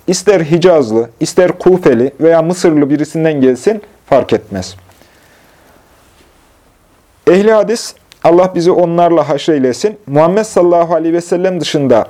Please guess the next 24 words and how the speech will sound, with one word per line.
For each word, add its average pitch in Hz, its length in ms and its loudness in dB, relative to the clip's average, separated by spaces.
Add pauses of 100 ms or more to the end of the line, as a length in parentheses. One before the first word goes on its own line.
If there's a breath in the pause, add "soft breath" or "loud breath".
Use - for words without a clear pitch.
ne 151 160 0
kadar 170 420 2
üstün 185 360 -2
bir 165 60 2
şahsiyet 151 480 0
olursa 147 340 0
olsun, 131 420 -2 (380 loud breath)
belli 185 280 2
bir 185 100 2
şahsın 180 440 -2
görüşüne 175 360 0
taassup 160 420 0
göstermezler. 120 880 0 (420 loud breath)
Hadise 196 500 0
önem 180 320 -2
vermeyen 156 420 0 (200)
ve 151 60 4
onunla 185 400 2
amel 175 240 -4
etmeyen 170 420 -2
başkaları 165 480 0
ise 160 260 -2
böyle 156 220 0
değildir. 117 520 -4